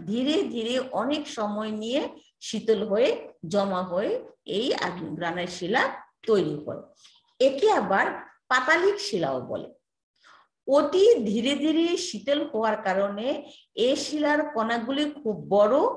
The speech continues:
এবং স্পষ্ট হয়। স্বাভাবিক, সে অনেক সময় নিয়ে সে গঠিত হয়েছে বলে বড় এবং স্পষ্ট হয় এবং একটি অপরটির গায়ে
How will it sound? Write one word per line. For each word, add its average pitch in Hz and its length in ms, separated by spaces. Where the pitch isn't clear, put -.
এবং 196 640
স্পষ্ট - 600
হয়। 139 260
স্বাভাবিক, 311 500
সে 247 120
অনেক 247 200
সময় 226 340
নিয়ে 262 260
সে 240 240
গঠিত 214 500
হয়েছে 240 460
বলে 220 360
বড় 202 480
এবং 214 280
স্পষ্ট - 500
হয় 170 180
এবং 208 360
একটি 208 300
অপরটির 220 360
গায়ে 190 240